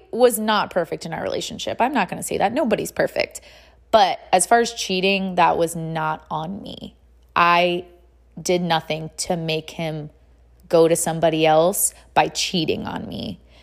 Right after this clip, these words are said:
He really should have manned up and left me before. And she should have also womaned up and left her boyfriend as well at the time, because now you're just hurting two people, both of you,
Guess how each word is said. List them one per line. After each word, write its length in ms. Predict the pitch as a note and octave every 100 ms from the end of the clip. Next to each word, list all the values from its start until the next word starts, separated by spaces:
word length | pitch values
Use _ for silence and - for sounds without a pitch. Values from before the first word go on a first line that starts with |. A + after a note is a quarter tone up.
| - _
He 200 | - F#3
really 260 | F3 F3+
should 240 | F3+ - F3+
have 160 | F3
manned 380 | E3 D#3+ E3 F3
up 320 | D3+ E3+ B3+ -
and 180 | E3
left 380 | D#3 D#3+ - -
me 240 | G3 G#3 A3+
before. 760 | - D#3+ - D#3 D#3+ G3+ E4
And 160 | F#3+ E3+
she 180 | - -
should 200 | - C4
have 120 | A#3
also 520 | G#3+ G#3 G#3+ F#3+ F#3+ - - _ _
womaned 540 | F3+ F3+ D#4 B3+ G3
up 300 | F3 D#3+ D#3+ -
and 120 | F3
left 240 | E3 E3 -
her 140 | G3
boyfriend 420 | F#3 E3 D#3 D#3+
as 160 | D#3 -
well 380 | G3+ G3+ E3 E3
at 160 | D#3+
the 60 | -
time, 500 | - - - E3+ E3+ - - _ _ _
because 680 | F#3 F3 E3+ E3 D#3+ D#3 - -
now 320 | F3+ F#3+ B3 D#4+
you're 180 | D#4+
just 280 | A#3+ F#3 F3
hurting 440 | G3 F3 E3+ D#3+ D#3
two 180 | - D#4+
people, 460 | E4 E3+ E3 D#3+ D#3
both 260 | F#3 G#3
of 160 | D#3 C#3+
you, 380 | C#3+ - E3+